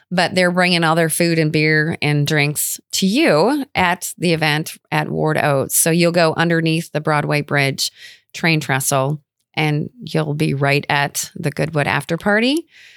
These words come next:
And it's actually gonna start at four. So a lot of people who get there at one, you know, they're, they're ready to move on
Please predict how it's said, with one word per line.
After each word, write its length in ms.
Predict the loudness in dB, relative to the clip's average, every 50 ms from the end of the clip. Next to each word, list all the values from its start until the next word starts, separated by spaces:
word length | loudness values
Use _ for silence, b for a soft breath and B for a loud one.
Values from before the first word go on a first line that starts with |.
| B B B B B
And 240 | -2 -2 0 0
it's 220 | 0 0 0 0 0
actually 360 | 0 0 0 0 0 -2 0
gonna 220 | 0 0 0 0
start 400 | 0 0 0 2 2 2 2 0 -2
at 140 | -4 -4 -4
four. 600 | -6 -6 -2 0 0 2 2 0 0 -2 -4 -6 -6
So 400 | -4 0 2 4 4 4 2 0 -4 _ _
a 60 | -2 0
lot 200 | 2 2 2 2
of 80 | 2
people 260 | 2 0 2 2 2
who 100 | 2 2
get 180 | 2 2 0 2
there 160 | 2 2 4 4
at 100 | 2 2
one, 480 | 2 2 4 4 2 2 0 0 -2 -4 -8 _ _ _ _ _
you 140 | -2 0
know, 120 | 2 2 2
they're, 280 | 2 2 0 0 -2 -6 -8
they're 180 | -4 -2 0 2
ready 220 | 4 4 4 4
to 60 | 2 2
move 220 | 2 2 2 2
on 380 | 4 4 4 2 2 0 -2